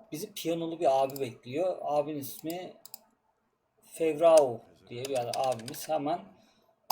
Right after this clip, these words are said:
en yukarıdakine tıklıyoruz. Seçiyoruz ve görevi verdi. Burada bizde Guide School diye bir görev tutuyor. Hemen göreve tıklıyoruz. Görevimiz burada bir yerde. Bak, Guide School. Hmm.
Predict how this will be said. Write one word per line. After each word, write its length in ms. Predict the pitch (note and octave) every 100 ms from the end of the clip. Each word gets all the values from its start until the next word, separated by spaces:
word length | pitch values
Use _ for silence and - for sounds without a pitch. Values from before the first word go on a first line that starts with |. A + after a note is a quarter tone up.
| -
en 140 | - A3+
yukarıdakine 680 | G#3+ G#3 F#3+ D#3+ D3 C3 B2
tıklıyoruz. 800 | E3+ - F3+ E3+ E3+ - - - _ _ _
Seçiyoruz 640 | - E3 D3 - D3+ F3 D3+
ve 60 |
görevi 420 | C#3+ C#3+ D#3 D3+
verdi. 360 | C3+ A#2 G#2+ - - _ _ _ _ _ _ -
Burada 360 | G#3+ D#3 D#3
bizde 340 | C#3+ C3 F3+ F3+
Guide 640 | C3+ C#3 E3+ D#3 D#3 E3+
School 520 | - - - E3+ C#3
diye 140 | D3+
bir 80 | D#3
görev 260 | C3 B2+ B2
tutuyor. 320 | - D#3 E3+
Hemen 380 | F3+ G3 C#3 B2
göreve 320 | B2+ A#2 A2+
tıklıyoruz. 720 | E3+ - E3+ E3 F3 - - - - - _ _ _ -
Görevimiz 560 | F#3+ B2 B2 E3 B2
burada 320 | C3 B2+ A2 - _
bir 60 | A#2
yerde. 320 | A2+ G#2+ G#2+ - -
Bak, 140 | - - -
Guide 300 | F3+ D#3+ F3+
School. 560 | G3+ - - D3 A#2 G#2+ - - _ _ _ - - - _ -
Hmm. 880 | B2 A2+ A2 A2 A2 G#2+ G#2+ G#2+